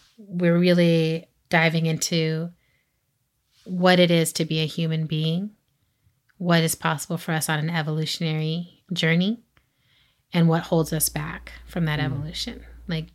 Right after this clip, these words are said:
Speaker 1: that's, I think, what this book is, is up to. So pay attention.
Speaker 2: Ooh.
Speaker 1: Octavia's Parables is hosted by myself, Adrienne Maree Brown,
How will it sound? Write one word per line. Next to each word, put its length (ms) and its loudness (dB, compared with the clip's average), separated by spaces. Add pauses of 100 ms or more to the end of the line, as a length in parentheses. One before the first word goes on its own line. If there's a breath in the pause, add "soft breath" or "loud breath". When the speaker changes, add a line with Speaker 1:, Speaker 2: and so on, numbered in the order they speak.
Speaker 1:
that's, 480 -2
I 160 -2
think, 340 -10
what 160 -12
this 160 -12
book 240 -10
is, 380 -10
is 160 -8
up 220 -6
to. 260 -14 (1400)
So 200 -12 (100)
pay 200 -2
attention. 500 -6 (1080 soft breath)
Speaker 2:
Ooh. 240 0 (1900 loud breath)
Speaker 1:
Octavia's 580 2
Parables 520 4
is 160 -2
hosted 440 0
by 120 -2
myself, 680 -2 (140)
Adrienne 280 2
Maree 260 0
Brown, 480 2